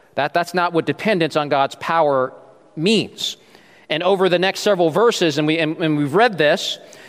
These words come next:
this, this elaborate battle plan, this military strategy, this ambush, and, and the, and the author takes great pains to describe what Joshua and the people are doing to set themselves up for victory. By the way, this shows us that God doesn't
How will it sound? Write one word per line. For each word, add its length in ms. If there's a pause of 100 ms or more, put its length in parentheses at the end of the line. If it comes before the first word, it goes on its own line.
(180)
this, 220
this 200
elaborate 680
battle 360
plan, 480 (680)
this 220
military 560
strategy, 640
this 280
ambush, 760 (880)
and, 180
and 220
the, 320 (260)
and 100
the 100
author 680
takes 420
great 340
pains 540
to 80
describe 720 (400)
what 160
Joshua 540
and 100
the 60
people 300
are 140
doing 360
to 120
set 280
themselves 520
up 200
for 100
victory. 300
By 160
the 80
way, 160
this 140
shows 280
us 140
that 160
God 180
doesn't 300